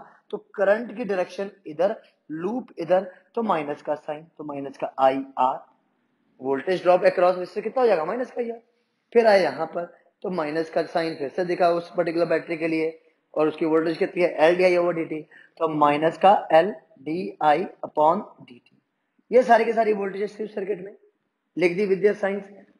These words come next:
summation कर दिया, is equal to क्या मिला, ज़ीरो के बराबर।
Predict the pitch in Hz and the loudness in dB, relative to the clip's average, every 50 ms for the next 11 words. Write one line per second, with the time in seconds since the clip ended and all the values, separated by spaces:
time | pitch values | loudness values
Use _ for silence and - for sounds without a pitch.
0 | _ _ _ _ _ - 175 170 175 175 180 196 190 196 190 175 190 202 185 170 | _ _ _ _ _ -2 -2 -2 -2 -2 -4 -2 0 2 2 4 4 0 0 0
1 | 180 180 185 175 190 160 202 196 185 185 190 196 196 - - - - 131 120 135 | 0 -2 0 0 2 4 4 4 6 4 2 2 2 -4 -14 -20 -20 -18 -12 -10
2 | 139 131 131 123 139 131 120 120 - - - - - | -6 -6 -6 -6 -6 -8 -8 -8 -10 -12 -16 -20 -20